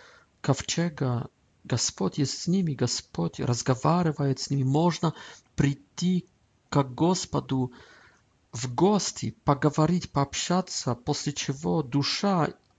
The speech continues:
иногда лицо, сияет, как у Моисея, как,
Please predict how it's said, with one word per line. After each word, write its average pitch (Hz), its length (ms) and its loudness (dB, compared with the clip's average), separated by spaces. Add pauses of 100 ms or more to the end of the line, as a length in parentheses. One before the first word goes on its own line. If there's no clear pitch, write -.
(120)
иногда 135 440 2
лицо, 156 560 -4 (760)
сияет, 185 800 2 (580)
как 170 240 0
у 175 40 2
Моисея, 175 680 2
как, - 400 -6